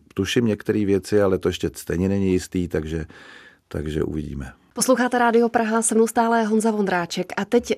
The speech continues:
Speaker 2: na chvíli od divadla, ale my v něm paradoxně zůstaneme, protože se to týká muziky. Mě zaujalo, a nevím, kolik našich posluchačů, diváků to ví, že vy skládáte i muziku. Kromě toho, že jste daber, herec, natáčíte,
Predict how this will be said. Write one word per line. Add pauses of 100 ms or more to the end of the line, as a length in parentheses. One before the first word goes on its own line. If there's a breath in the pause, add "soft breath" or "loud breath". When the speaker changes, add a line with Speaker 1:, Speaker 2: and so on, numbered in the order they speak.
Speaker 2:
na
chvíli
od
divadla,
ale
my
v
něm
paradoxně
zůstaneme,
protože
se
to
týká
muziky. (520 loud breath)
Mě
zaujalo,
a
nevím,
kolik
našich
posluchačů,
diváků
to
ví,
že
vy
skládáte
i
muziku.
Kromě
toho,
že
jste
daber,
herec,
natáčíte,